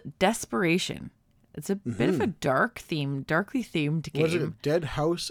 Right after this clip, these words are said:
Speaker 2: and the Isabel?
Speaker 1: The Isabel, yeah. So it's two card games in one, in one box, but it's called Desperation. On the front, it says, "Two replayable gothic role-playing experiences about dying badly in the nineteenth century." <laughs> And
Speaker 2: Uh, okay.
Speaker 1: this is
Speaker 2: I
Speaker 1: by
Speaker 2: remember,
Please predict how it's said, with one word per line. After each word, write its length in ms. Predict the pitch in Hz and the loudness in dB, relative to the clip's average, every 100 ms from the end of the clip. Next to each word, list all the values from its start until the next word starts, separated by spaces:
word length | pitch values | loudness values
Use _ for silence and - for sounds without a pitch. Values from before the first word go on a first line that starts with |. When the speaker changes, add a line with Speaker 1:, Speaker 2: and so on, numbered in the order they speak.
| - | -10
Speaker 2:
and 240 | 139 131 120 | -6 -4 -4
the 180 | 107 - - | -6 -12 -10
Isabel? 240 | 131 151 | -4 0
Speaker 1:
The 60 | - | 2
Isabel, 400 | 170 175 135 131 | 2 2 -2 -2
yeah. 200 | 147 135 | -2 -2
So 200 | 143 185 | 0 2
it's 240 | 175 - - | 2 0 -6
two 480 | - 247 277 233 - | -2 0 -2 -4 0
card 260 | 196 202 202 | 6 6 6
games 380 | 143 139 147 | 0 0 -2
in 160 | 147 147 | -2 -2
one, 100 | 135 - | -4 -2
in 260 | 147 143 147 | 0 2 2
one 140 | 139 | 2
box, 360 | 139 - 214 - | 0 0 -2 -4
but 220 | - 143 139 | -4 -4 -2
it's 180 | 135 - | -6 -2
called 300 | 170 151 147 | 2 2 2
Desperation. 520 | 151 - 147 156 156 | -2 0 0 2 2
On 100 | 185 | 2
the 40 | 160 | 4
front, 260 | 220 220 | 4 4
it 100 | 160 | 2
says, 260 | 165 156 143 - - - | 0 0 -2 -14 -18 -2
"Two 320 | - 320 330 | 6 8 8
replayable 720 | 220 185 - 226 262 254 226 | 4 2 2 4 4 2 2
gothic 420 | 180 202 208 208 | 4 4 2 0
role-playing 540 | 180 185 190 190 185 175 | 2 2 2 0 2 0
experiences 720 | - - 185 160 147 139 131 | -4 -2 2 2 0 -2 -2
about 320 | 127 127 120 | -2 -2 2
dying 400 | 139 170 196 208 | 4 4 4 2
badly 480 | 165 180 196 202 202 | 4 4 4 0 0
in 80 | 143 | -2
the 80 | 107 | -4
nineteenth 640 | 104 143 185 - 190 190 | -2 -2 -2 -4 -4 -4
century." 720 | - 143 - 127 131 147 147 - - - | 0 2 4 2 0 0 -2 -8 -10 0
<laughs> 240 | - - - | 2 4 4
And 180 | 233 269 | 4 2
Speaker 2:
Uh, 20 | 220 220 226 | 0 -2 -2
okay. 240 | 247 247 - | 0 0 2
Speaker 1:
this 160 | 277 233 | 2 2
is 120 | 233 | 6
Speaker 2:
I 60 | |
Speaker 1:
by 140 | 220 214 | 8 10
Speaker 2:
remember, 680 | 165 165 226 214 139 120 | 8 6 8 8 6 4